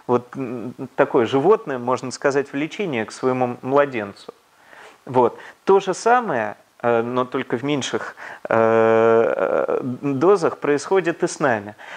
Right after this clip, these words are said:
Но понимаете, когда начинает меняться, э, гормональный баланс в чем-то одном,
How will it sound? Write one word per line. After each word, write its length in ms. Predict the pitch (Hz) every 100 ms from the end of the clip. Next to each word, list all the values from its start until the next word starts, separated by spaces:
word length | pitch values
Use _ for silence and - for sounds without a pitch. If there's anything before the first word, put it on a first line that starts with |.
| -
Но 100 | 127
понимаете, 540 | 123 160 190 247 180 127
когда 480 | 147 139 170 160 - - _
начинает 720 | 127 135 143 - 165 165 151
меняться, 480 | 156 156 151 - 143 131 120 95 -
э, 300 | 127 123 127
гормональный 540 | 135 139 156 160 139
баланс 400 | 127 143 147 139
в 60 | -
чем-то 360 | 160 147 156
одном, 380 | 151 175 233 226